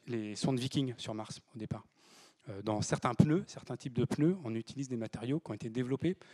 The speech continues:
pour des, des missions Apollo aussi. Euh, voilà, les, les prothèses de hanches,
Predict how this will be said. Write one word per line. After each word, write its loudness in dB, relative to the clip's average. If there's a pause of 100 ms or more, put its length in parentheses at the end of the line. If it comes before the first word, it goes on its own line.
(340)
pour 10
des, 0
des 0
missions 0
Apollo 4 (360)
aussi. -18 (800)
Euh, -14
voilà, 0
les, -4
les -12
prothèses 0
de 6
hanches, 4